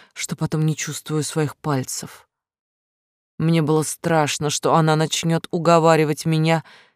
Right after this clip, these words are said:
ехать в храм к Донату, ведь Рейн так близко. Осталось подождать совсем чуть-чуть,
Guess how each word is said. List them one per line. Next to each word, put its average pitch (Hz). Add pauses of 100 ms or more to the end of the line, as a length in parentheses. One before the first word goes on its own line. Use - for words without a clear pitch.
(140)
ехать 170
в -
храм 160
к 151
Донату, 151 (400)
ведь 180
Рейн 175
так 160
близко. 160 (1040)
Осталось 170
подождать 165
совсем 165
чуть-чуть, -